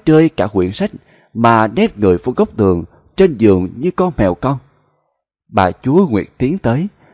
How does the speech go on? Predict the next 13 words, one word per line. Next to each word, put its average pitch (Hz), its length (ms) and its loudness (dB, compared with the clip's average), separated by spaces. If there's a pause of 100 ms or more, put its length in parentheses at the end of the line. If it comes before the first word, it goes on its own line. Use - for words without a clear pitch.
(220)
bà 165 100 2
ta 208 120 -2
cong 190 360 -4
người 101 240 2
chống 127 260 -4
hai 143 220 -6
tay 131 260 -4
lên 156 260 -4
giường, 90 300 -2 (400)
đưa 185 160 4
sát 226 340 -4
mặt 120 200 0
mình 101 240 -2